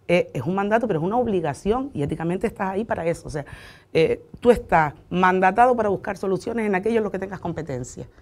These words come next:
Tienes competencias en menores, el gobierno central está buscando todas las formas jurídicas para aprobar una ley que permita un reparto más justo y más solidario entre todas las comunidades.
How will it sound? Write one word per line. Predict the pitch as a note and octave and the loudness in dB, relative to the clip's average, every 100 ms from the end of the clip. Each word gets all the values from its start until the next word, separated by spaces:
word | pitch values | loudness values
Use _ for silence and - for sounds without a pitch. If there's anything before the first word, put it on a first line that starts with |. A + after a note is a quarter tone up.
| _ _ _ | _ _ _
Tienes | - A#3 | -2 -2
competencias | - F#3 E3 D#3+ E3 | -2 -4 -2 -2 -2
en | D3 | -6
menores, | D3 D3 F#3 G#3+ | -4 -6 -2 -2
el | G3 | 0
gobierno | C#3+ E3 G#3+ | 0 0 0
central | G#3+ G3 F#3 F#3+ D3+ - - - | -2 -2 0 -2 -2 -10 -20 -10
está | - D#3 - G#3 F3 - - - - _ _ - | 2 6 6 6 0 -6 -20 -20 -20 _ _ -2
buscando | F3 E3 G3 B3 C#4+ A3+ | 0 0 4 6 6 2
todas | G#3+ G#3+ G#3 | 2 4 4
las | F#3+ | 2
formas | - - G#3+ G#3 | 0 0 2 2
jurídicas | E3+ F3+ G3 G3 E3+ | 0 0 0 0 -2
para | - E3 E3 D#3+ - | 0 0 0 -4 -2
aprobar | E3+ D3 D3+ F#3 | -2 0 0 0
una | A3 G3+ | 0 2
ley | F#3+ A3+ G#3+ | 2 2 0
que | - | -2
permita | D3+ D#3 F3+ G3+ | -2 -2 -2 0
un | F3+ | -2
reparto | F#3 G3 F3+ G#3 F#3+ D3+ | 0 -4 -2 -2 -2 -6
más | D#3+ D#3 | -4 -4
justo | F3+ G#3+ - | -4 -6 -4
y | D3+ | -4
más | D#3+ | -4
solidario | E3 F3+ F3 F#3 | -4 -2 0 -2
entre | D#3+ D#3+ | -4 -4
todas | D#3+ | -6
las | D#3+ | -8
comunidades. | - E3 D#3 E3 F#3+ | -8 -6 -2 -2 -4